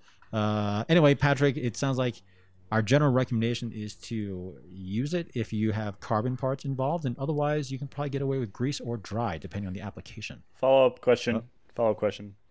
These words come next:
Speaker 2: Uh, I have used friction paste in a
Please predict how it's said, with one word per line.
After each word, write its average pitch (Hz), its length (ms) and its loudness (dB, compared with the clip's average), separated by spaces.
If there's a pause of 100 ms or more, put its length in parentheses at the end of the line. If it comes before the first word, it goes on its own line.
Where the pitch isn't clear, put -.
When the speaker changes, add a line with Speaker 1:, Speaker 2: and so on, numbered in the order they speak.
(560)
Speaker 2:
Uh, 117 400 6 (100)
I 123 180 4
have 135 220 4
used 127 360 2 (360)
friction 117 360 -2
paste 107 340 0
in 110 180 -4
a 95 540 -2